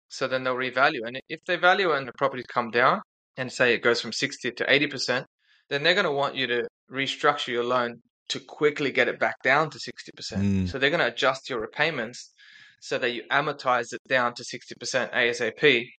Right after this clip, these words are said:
Speaker 1: or they're gonna basically ask you to leave, ask
Speaker 2: Yeah.
Speaker 1: you to refinance to another bank, or worst case, sell the property because they don't wanna be under that position. So that's how they handle it. And then you've got second tier banks that I try to focus more on because they'll do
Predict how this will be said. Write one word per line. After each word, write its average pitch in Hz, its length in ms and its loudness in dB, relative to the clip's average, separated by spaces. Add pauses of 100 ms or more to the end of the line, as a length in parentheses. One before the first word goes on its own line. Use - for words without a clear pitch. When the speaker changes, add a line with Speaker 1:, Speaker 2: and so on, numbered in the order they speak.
Speaker 1:
or 147 240 8
they're 127 100 4
gonna 120 340 2
basically 113 640 0
ask 117 300 0
you 92 80 -8
to 110 140 -6
leave, 123 280 2 (400)
ask 123 160 6
Speaker 2:
Yeah. 90 80 6
Speaker 1:
you 113 60 -4
to 113 60 -8
refinance 120 560 -2
to 123 60 -8
another 120 200 -4
bank, 160 260 2 (540)
or 120 140 -4
worst 123 220 0
case, 113 220 2
sell 123 180 2
the 117 120 -4
property 135 340 0 (140)
because 117 200 -12
they 120 100 2
don't 113 140 0
wanna 113 180 -2
be 113 200 2
under 110 200 0
that 110 160 -4
position. 123 260 -8 (420)
So 165 120 -6
that's 208 240 2
how 175 140 6
they 160 280 4 (100)
handle 131 380 -2
it. - 80 -6 (500)
And 151 120 -2
then 185 80 4
you've 185 140 0
got 170 140 6 (300)
second 160 380 0
tier 135 180 -2
banks 110 540 -2 (300)
that 120 100 0
I 139 160 4
try 135 220 2
to 120 140 -4 (260)
focus 131 380 -2
more 127 200 0
on 120 180 0
because 120 340 -8
they'll 123 220 0
do 123 300 -8